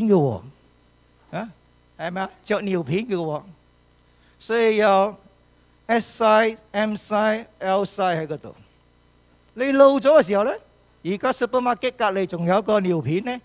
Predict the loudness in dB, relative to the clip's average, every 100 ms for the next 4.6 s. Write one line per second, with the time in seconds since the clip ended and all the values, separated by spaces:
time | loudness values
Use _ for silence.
0 | _ _ _ -8 -4 -2 -2 0 0 2
1 | 2 2 2 0 0 2 6 6 4 0
2 | -2 -4 -4 -6 -8 -14 _ _ _ _
3 | _ _ _ _ _ _ _ _ -8 -4
4 | 0 2 2 2 0 -2